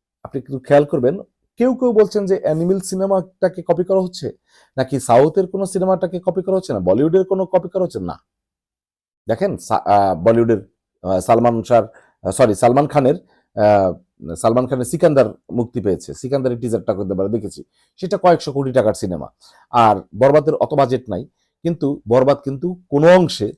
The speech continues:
তার যে, উম, খেলাটা দেখিয়েছে, সেখানে কিন্তু কোথাও কোথাও মনে হয়েছে যে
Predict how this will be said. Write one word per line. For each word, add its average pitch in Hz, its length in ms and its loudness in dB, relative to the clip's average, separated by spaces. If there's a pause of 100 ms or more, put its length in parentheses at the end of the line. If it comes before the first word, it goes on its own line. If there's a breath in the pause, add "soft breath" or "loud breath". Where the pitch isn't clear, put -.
তার 107 200 2
যে, 113 280 0 (500 soft breath)
উম, 98 100 -10
খেলাটা 156 380 6
দেখিয়েছে, 147 520 2
সেখানে 139 360 -6
কিন্তু 160 380 -8 (680)
কোথাও 180 400 2
কোথাও 190 260 -4
মনে 180 140 2
হয়েছে 156 280 0
যে 127 240 0